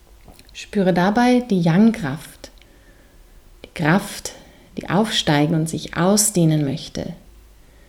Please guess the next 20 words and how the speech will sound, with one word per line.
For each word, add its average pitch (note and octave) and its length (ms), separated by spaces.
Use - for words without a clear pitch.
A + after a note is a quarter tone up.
Das - 200
Yang E3 320
in G#3+ 160
dir G3 400
schafft - 380
Platz G3 440
und E3 140
gibt F#3 220
dir F3 60
die F3 100
Möglichkeit, F3 920
etwas E3 360
Neues F3+ 440
zu E3 160
kreieren. D#3 640
Diese C#4+ 220
Kraft - 480
erlaubt E3+ 420
dir C#3 200
auch, E3 180